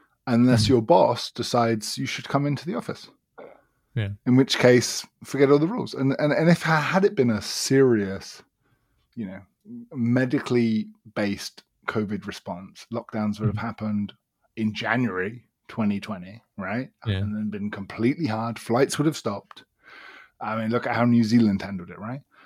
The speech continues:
Speaker 1: The,
Speaker 2: Mm-hmm.
Speaker 1: uh, the countries that handled it were scientifically based and did it hard and early, had the least damaged economies. Even if you were just
Speaker 2: Mm-hmm.
Speaker 1: a selfish capitalist,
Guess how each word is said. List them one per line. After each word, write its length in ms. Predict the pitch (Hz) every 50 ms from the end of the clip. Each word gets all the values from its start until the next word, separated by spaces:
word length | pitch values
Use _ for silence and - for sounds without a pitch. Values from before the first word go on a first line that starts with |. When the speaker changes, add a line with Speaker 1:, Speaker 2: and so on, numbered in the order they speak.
| _ _ _ _ _
Speaker 1:
The, 60 | 135
Speaker 2:
Mm-hmm. 260 | 131 139 120 120 175 175 170 170 180
Speaker 1:
uh, 20 | 175
the 120 | 156 147
countries 460 | - - 196 214 226 - 208 190 139
that 120 | 123 131 107
handled 300 | 107 123 120 113 110 95
it 140 | 107 107 - - _ _ _ _
were 60 | -
scientifically 720 | - - - 143 165 175 156 - 165 - 175 160 - 165 147
based 500 | - 98 95 95 92 - - - - _ _ _ _ _ _ _ _
and 200 | - 101 101 98
did 160 | 92 104 92 98
it 120 | 92 - -
hard 440 | - - - 131 139 143 139 135 131
and 120 | 131 117 -
early, 500 | - 98 95 90 90 90 92 95 95 - _ _ _ _ _ _ _ _ _ _ _ _ _ _ _ _ _ _ _ -
had 300 | 131 - 110 110 98 -
the 100 | 107 101
least 400 | 107 113 131 147 165 - - -
damaged 360 | 143 127 127 123 117 110 -
economies. 480 | 113 - - 120 110 95 87 90 - -
Even 240 | 202 226 214 294 294
if 160 | 269 - -
you 100 | 233 226
were 80 | 147 123
just 160 | 131 131 156
Speaker 2:
Mm-hmm. 60 | 113
Speaker 1:
a 20 | 107
selfish 500 | - - - 165 170 156 - 165 151 -
capitalist, 640 | - 156 143 - - - - 92 - - - _